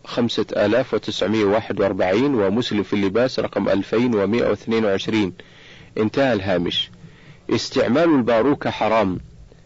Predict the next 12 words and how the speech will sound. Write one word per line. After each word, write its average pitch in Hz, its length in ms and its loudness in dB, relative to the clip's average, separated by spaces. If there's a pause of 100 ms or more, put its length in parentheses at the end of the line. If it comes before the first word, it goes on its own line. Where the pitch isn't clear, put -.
(480)
الهامش 107 460 0
فتاوى 110 420 0
المرأة 123 360 2
في 135 120 -4
الصفحة 110 400 -4
رقم 107 300 0
مائة 110 100 2
وثلاثة 107 480 0
وثمانين، 101 560 2
الشيخ 110 400 -2
ابن 98 160 -2
عثيمين. 98 540 0